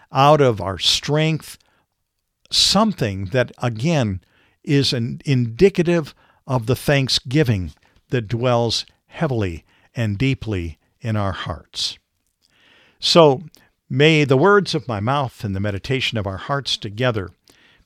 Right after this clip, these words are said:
be acceptable in your sight, O Lord, our strength and our Redeemer. Amen. One of the, uh, fr-, sayings I remember so much from seminary, my English Bible professor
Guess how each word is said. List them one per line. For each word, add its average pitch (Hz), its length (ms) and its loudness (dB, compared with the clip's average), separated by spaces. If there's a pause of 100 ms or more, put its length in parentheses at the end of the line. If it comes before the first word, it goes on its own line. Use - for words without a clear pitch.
be 131 160 -2
acceptable 131 720 0
in 104 120 0
your 139 200 -2
sight, 90 440 -4
O 95 80 -6
Lord, 151 480 2 (380)
our 123 160 0
strength 123 480 -2
and 110 100 2
our 101 160 0
Redeemer. 95 540 -4 (480)
Amen. 95 580 -6 (2000)
One 156 140 6
of 160 80 6
the, 120 320 2 (400)
uh, 98 340 -4
fr-, - 200 -8 (260)
sayings 151 520 2
I 131 100 4
remember 120 440 2
so 135 240 0
much 127 280 -2
from 104 360 -2
seminary, 117 720 0
my 117 180 -2
English 135 400 -2
Bible 127 320 -2
professor 117 640 0